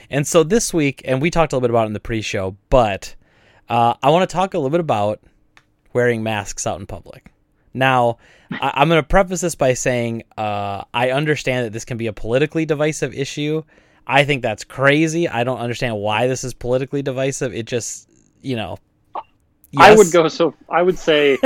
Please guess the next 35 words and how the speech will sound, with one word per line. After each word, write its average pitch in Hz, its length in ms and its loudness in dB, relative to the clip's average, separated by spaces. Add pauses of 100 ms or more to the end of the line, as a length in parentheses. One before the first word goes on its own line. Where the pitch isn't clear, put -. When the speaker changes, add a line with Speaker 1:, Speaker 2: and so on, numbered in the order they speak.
Speaker 1:
<laughs> - 160 -20
Speaker 2:
it's 139 200 -6
been 123 480 -4
made 165 400 4
into 123 320 -2
a 104 100 -2
politically 107 840 0
divisive 104 580 0
thing. 92 300 -2 (160)
Speaker 1:
That 180 240 6
is 196 100 2
Speaker 2:
It 202 100 6
Speaker 1:
probably 175 280 6
more 139 160 4
Speaker 2:
shouldn't 120 100 0
be. 110 80 0
Speaker 1:
accurate. - 260 -12
It 151 140 0
absolutely 160 360 2
should 147 180 -2
not 127 200 -2
be, 113 200 -4
and, 117 240 -6
and 120 100 -4
it's 117 100 -6
somehow 151 340 2
been 131 180 0
turned 139 320 2
into 123 180 -2
that, 92 260 -10
like 120 140 -4
the 139 140 2
idea 127 260 2
of 110 100 0
us, 110 280 -4